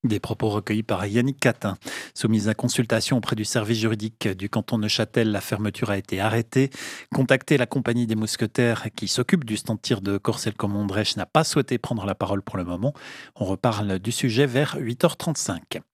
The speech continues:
Le tribunal fédéral se réunit aujourd'hui pour trancher sur les recours déposés contre la votation sur le relèvement de l'âge de la retraite des femmes.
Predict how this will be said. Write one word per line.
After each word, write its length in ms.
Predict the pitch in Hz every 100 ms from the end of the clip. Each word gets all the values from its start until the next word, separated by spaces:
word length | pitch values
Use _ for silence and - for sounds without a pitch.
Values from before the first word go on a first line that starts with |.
| - - - - - -
Le 100 | 107
tribunal 400 | - 110 120 117
fédéral 480 | 135 120 120 127 117
se 400 | - 120 120 117
réunit 400 | 143 147 147 143
aujourd'hui 400 | 131 131 131 156
pour 220 | 131 -
trancher 420 | - 143 - 160
sur 260 | - 143 110
les 160 | 110
recours 680 | 107 147 - 165 147 110 101
déposés 500 | 127 - 131 113 131
contre 480 | - 180 160 - 117
la 100 | 113
votation 520 | 120 - 151 - 160
sur 200 | - 110
le 80 | 104
relèvement 460 | 135 139 117 127
de 120 | 110 98
l'âge 340 | 113 104 98
de 100 | 104
la 100 | 95
retraite 340 | 107 - 175
des 120 | 123 104
femmes. 320 | - 151